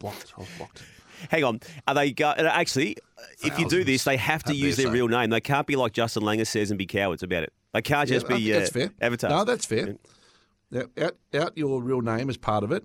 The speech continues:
Speaker 1: and that's what's gonna happen. So
Speaker 2: <laughs>
Speaker 1: we are having a cleansing. <laughs>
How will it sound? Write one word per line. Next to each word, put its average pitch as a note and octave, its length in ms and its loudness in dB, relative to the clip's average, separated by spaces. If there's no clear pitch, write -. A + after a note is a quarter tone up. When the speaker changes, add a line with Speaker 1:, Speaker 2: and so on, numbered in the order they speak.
Speaker 1:
and A2 380 -2
that's A#2+ 340 -4
what's A2+ 120 -8
gonna A2 160 -4
happen. G2+ 280 -6
So G#2+ 320 -4
Speaker 2:
<laughs> - 320 -12
Speaker 1:
we C#3 160 4
are D#3 120 4
having D3+ 260 2
a C#3+ 400 2
cleansing. D#3+ 600 0
<laughs> - 60 -20